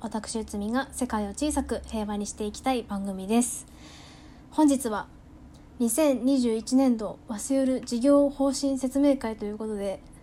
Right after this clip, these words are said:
本年度のワスヨル事業方針を説明したいと思います。あの、リスナーの皆さんは、なんか急に事業方針とか言い始めてどうしたんだろうって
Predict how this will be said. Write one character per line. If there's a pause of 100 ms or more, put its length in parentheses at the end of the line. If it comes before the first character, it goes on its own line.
(320)
本
年
度
の
ワ
ス
ヨ
ル
事
業
方
針
を
説
明
し
た
い
と
思
い
ま
す。 (1700)
あ
の、
リ
ス
ナ
ー
の
皆
さ
ん
は、 (640)
な
ん
か
急
に
事
業
方
針
と
か
言
い
始
め
て
ど
う
し
た
ん
だ
ろ
う
っ
て